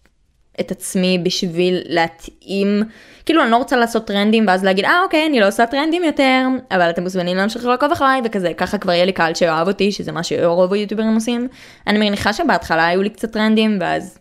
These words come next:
פשוט הפסקתי עם זה והתחלתי להיות קצת יותר אני. וגם, אה, י-, יש אנשים שאמרו לי שהם פחות מתחברים לאישיות שלי, ואני חייבת לומר שהגבתי באופן מאוד מאוד בוגר, כי פשוט גם הפודקאסט של אני לא תה, אה, אני, אני תה, אני לא קפה,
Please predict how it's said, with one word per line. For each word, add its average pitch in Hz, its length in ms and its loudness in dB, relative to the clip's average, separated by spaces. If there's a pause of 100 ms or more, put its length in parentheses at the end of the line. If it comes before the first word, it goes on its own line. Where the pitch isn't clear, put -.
(580)
פשוט 262 240 -2
הפסקתי 196 380 -2
עם 185 140 0
זה 180 220 2
והתחלתי 165 420 -4
להיות 165 220 -2
קצת 190 240 -4
יותר 170 180 -2
אני. 175 320 -2 (400)
וגם, 208 440 2
אה, 202 280 0
י-, 202 240 0
יש 294 220 2
אנשים 226 380 -2
שאמרו 185 360 -2
לי 175 80 -4
שהם 180 180 -4
פחות 190 220 -2
מתחברים 214 380 0
לאישיות 190 380 -2
שלי, 147 260 -2 (440)
ואני 180 240 0
חייבת 180 260 -2
לומר 214 220 2
שהגבתי 180 440 -2
באופן 165 380 0
מאוד 156 180 -4
מאוד 170 180 -2
בוגר, 160 300 -4 (280)
כי 156 440 -2 (680)
פשוט 254 380 0 (200)
גם 320 160 2
הפודקאסט 220 460 0
של 185 140 2
אני 165 180 -2
לא 165 240 2 (240)
תה, - 160 0 (540)
אה, 185 220 4
אני, 185 160 -2 (100)
אני 185 140 -2
תה, 196 180 0
אני 190 120 2
לא 165 60 2
קפה, 185 360 -2